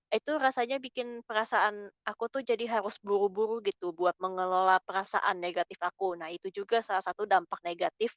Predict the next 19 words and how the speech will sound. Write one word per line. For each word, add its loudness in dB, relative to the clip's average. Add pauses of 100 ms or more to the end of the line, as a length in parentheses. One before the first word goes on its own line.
dari 0
toxic -8
positivity -6
gitu. -10 (880)
Kita 4 (120)
jadi 4 (200)
merasa 4
seperti -2 (380)
harus 6 (100)
memendam 4 (100)
emosi -4
negatif -6
karena 2 (640)
mayoritas 2 (1500)
orang-orang 0 (520)
di -6
sekitar 0 (320)
itu -4 (1300)
seperti -4